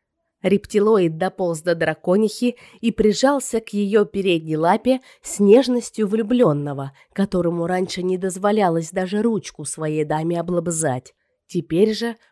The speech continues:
он явно робел, боялся издать лишний звук и тем самым спугнуть переменчивое счастье. Сама же Рюю то ли делала вид, что не замечает этих робких объятий,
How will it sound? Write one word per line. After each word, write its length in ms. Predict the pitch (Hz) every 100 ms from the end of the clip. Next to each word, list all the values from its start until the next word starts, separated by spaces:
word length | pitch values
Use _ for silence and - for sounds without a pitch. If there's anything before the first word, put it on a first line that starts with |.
| -
он 160 | 220
явно 500 | 220 214 160 147 143
робел, 480 | 147 143 160 196 233 - _ _
боялся 600 | 185 196 254 240 - 220
издать 380 | 190 185 190 175
лишний 440 | 185 185 - 160
звук 420 | 147 160 254 - _ _ _
и 100 | 226
тем 260 | - 156
самым 480 | 151 - 214 226 208
спугнуть 680 | 196 - 170 156 147 240 -
переменчивое 800 | 262 254 202 160 170 175 165 170
счастье. 720 | - - 147 135 - 151 139 - _ _ _ _
Сама 380 | - 165 175 151
же 160 | 151 147
Рюю 460 | 147 147 156 220 - _ _
то 120 | 277
ли 140 | 302 269
делала 520 | 208 240 202 185 170
вид, 220 | 190 180
что 220 | - 170
не 160 | 196 208
замечает 760 | 170 147 139 - 156 196 226
этих 300 | 262 269 247
робких 420 | 269 254 - 247
объятий, 600 | 247 220 247 240 240 247